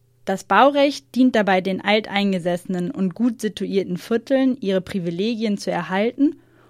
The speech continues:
und verteidigt die Exklusivität der Viertel.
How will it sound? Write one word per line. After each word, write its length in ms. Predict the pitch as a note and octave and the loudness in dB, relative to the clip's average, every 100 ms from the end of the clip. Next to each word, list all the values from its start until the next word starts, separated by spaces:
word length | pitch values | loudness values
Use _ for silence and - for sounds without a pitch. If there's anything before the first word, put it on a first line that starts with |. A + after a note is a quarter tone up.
| - | -4
und 100 | G#3+ | -2
verteidigt 640 | G#3+ G#3 C4 D4+ D4 - | -2 2 4 4 0 -6
die 80 | G#3 | -10
Exklusivität 960 | G#3 - - A3+ F#3+ F#3 F#3 - A3 G#3+ | -10 -12 -6 -4 -4 -4 -6 -4 -4 -2
der 80 | |
Viertel. 480 | F#3+ - E3+ D#3+ E3 | -4 -4 -6 -6 -10